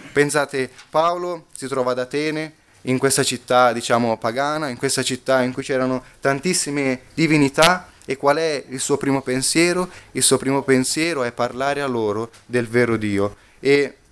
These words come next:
in questo passo in cui dice che Paolo, vedendo queste divinità, il suo cuore si inacerbiva,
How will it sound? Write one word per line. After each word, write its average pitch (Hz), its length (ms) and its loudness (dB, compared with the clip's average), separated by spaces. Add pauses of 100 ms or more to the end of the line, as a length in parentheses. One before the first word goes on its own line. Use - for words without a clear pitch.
(260)
in 143 320 -2
questo 139 320 -2
passo 160 380 4
in 123 100 -2
cui 123 120 -6
dice 131 300 -2
che 127 160 -4
Paolo, 135 500 0 (260)
vedendo 139 440 2
queste 143 320 -2
divinità, 123 720 2
il - 100 -12
suo 117 180 -4
cuore 135 260 2
si 127 120 -4
inacerbiva, 123 760 -2